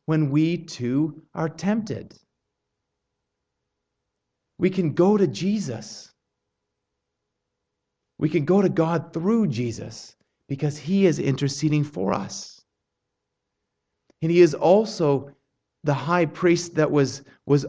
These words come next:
offered for us. We saw that first there as propitiation from two seventeen. But I want to spend just a few more minutes here on,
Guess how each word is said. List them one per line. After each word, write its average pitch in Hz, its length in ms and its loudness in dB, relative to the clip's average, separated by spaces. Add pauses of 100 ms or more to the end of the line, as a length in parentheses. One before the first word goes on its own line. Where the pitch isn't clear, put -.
offered 180 460 2
for 117 200 2
us. 110 220 -2
We - 80 0
saw 160 240 4
that 147 240 2
first 190 300 0
there 139 520 2
as 131 200 0
propitiation 165 840 2
from 123 160 -4
two 175 240 0
seventeen. 151 800 2 (400)
But 135 80 2
I 143 60 6
want 160 160 4
to 151 40 -4
spend 156 220 0
just 160 160 -2
a 151 80 2
few 185 240 -2
more 170 200 2
minutes 156 320 0
here 147 380 0
on, 135 400 -2